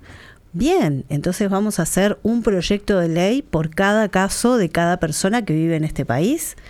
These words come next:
Esa, ¿eso es lo que nos están diciendo? Entonces, ¿no importa cuántos son? Por supuesto que importan cuántos son. Entonces ahí tendríamos que pensar cómo elabora la política pública este país, este, este gobierno, ¿no? Si las elabora,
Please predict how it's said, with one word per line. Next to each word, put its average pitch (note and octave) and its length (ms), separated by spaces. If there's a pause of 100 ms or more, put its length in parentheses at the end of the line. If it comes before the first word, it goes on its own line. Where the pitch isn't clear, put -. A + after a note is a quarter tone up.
(480)
Esa, G3+ 340
¿eso A3 360
es G#3+ 80
lo G#3+ 140
que E3+ 80
nos D3+ 180
están E3 300
diciendo? G#3 640 (480)
Entonces, F3 580
¿no G#3+ 240
importa A3 840 (160)
cuántos F#3 480
son? A#3 320
Por E3+ 160
supuesto - 500
que - 80
importan D#3 500
cuántos C#3+ 380
son. B2+ 220
Entonces F#3+ 440
ahí F3+ 120
tendríamos G#3 480
que - 100
pensar D#3+ 580 (380)
cómo G#3 260
elabora F#3 380
la D#3 120
política D3+ 760
pública G#3 400
este - 180
país, G3 380 (160)
este, E3 320
este D3+ 240
gobierno, C#3+ 560
¿no? B3 240
Si - 180
las C#3+ 160
elabora, D#3+ 540